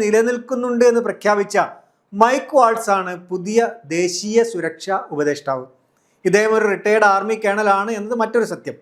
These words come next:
ചൈനയ്ക്കെതിരെ നിരന്തരം സംസാരിക്കുന്ന എലി സ്റ്റെഫനിക്കിനെ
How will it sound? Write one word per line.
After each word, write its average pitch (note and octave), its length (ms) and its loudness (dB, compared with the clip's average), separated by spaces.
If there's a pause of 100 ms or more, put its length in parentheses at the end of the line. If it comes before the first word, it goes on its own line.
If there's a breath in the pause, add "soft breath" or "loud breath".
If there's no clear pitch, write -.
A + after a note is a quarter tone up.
(600)
ചൈനയ്ക്കെതിരെ D4 720 4
നിരന്തരം C4 600 4
സംസാരിക്കുന്ന A#3 600 0 (560)
എലി B3+ 220 4
സ്റ്റെഫനിക്കിനെ G#3 600 -2